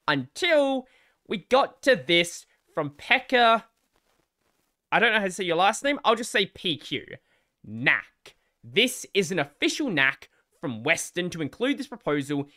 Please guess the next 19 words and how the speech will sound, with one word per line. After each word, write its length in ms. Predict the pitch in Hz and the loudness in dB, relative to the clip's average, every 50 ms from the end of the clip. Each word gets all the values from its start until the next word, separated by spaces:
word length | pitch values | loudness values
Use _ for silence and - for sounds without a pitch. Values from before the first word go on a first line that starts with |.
| _ _ - | _ _ -6
in 120 | 131 127 _ - | -6 -6 _ -2
X 220 | - - - - | -4 -4 -4 -12
D 160 | - 220 220 | -10 -8 -8
G 320 | 165 - 156 151 156 170 165 - | -8 -4 -2 -2 0 -2 -2 -4
or 100 | 175 165 | -6 -6
W 380 | - - 151 139 - 147 147 | -4 -2 -4 -4 -4 -6 -10
P 220 | 147 - - 123 110 | -10 -10 -10 -12 -8
namespaces. 880 | 110 120 143 175 175 - - - 151 135 123 - - - - - - _ _ _ _ _ | -2 0 0 0 0 -4 -8 -4 -4 -4 -4 -6 -16 -18 -20 -20 -20 _ _ _ _ _
We 240 | - 135 226 294 311 | -8 -2 0 0 0
believe 360 | 302 277 247 233 240 240 240 | 0 -2 -4 -4 -4 -4 -4
this 160 | - 185 - - | -6 -10 -8 -4
does 280 | - 175 208 240 190 | 0 2 2 2 2
not 200 | 208 247 247 - | 0 -2 -2 -2
belong 400 | 240 220 175 151 139 139 143 139 143 _ _ _ - | -2 -4 -2 -2 -2 -2 -2 -6 -8 _ _ _ -4
under 180 | 160 170 165 170 | -4 -2 -2 -4
the 180 | 151 156 - - | -6 -6 -4 -2
X 260 | 151 156 - - - | -2 -2 -4 -8 -14
D 200 | - 160 160 156 | -8 -6 -6 -6
G 280 | 131 117 135 131 127 | -6 -6 -6 -6 -6